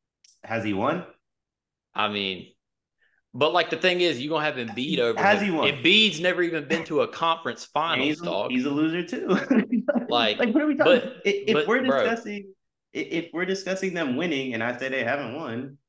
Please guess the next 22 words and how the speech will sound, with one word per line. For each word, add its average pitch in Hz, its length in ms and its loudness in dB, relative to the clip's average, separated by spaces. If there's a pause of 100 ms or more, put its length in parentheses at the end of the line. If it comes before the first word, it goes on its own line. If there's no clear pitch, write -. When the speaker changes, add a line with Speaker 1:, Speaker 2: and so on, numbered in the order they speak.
(180)
Speaker 1:
that 104 320 -4
means 120 100 -2
Speaker 2:
But 127 140 4
Speaker 1:
you're 120 80 -4
a - 20 -2
Speaker 2:
all 127 220 4
the 185 100 0
Speaker 1:
loser. 147 120 2
Speaker 2:
other 147 240 0
players 123 480 -2
you 117 80 -6
Speaker 1:
<laughs> - 20 -12
Speaker 2:
be 107 120 -8
talking 113 380 -4
about 92 300 -2
that 92 80 -10
you 95 100 -8
have 107 240 -4
above 95 320 -2
him 92 160 -10
with 82 120 -10
chips, - 600 -2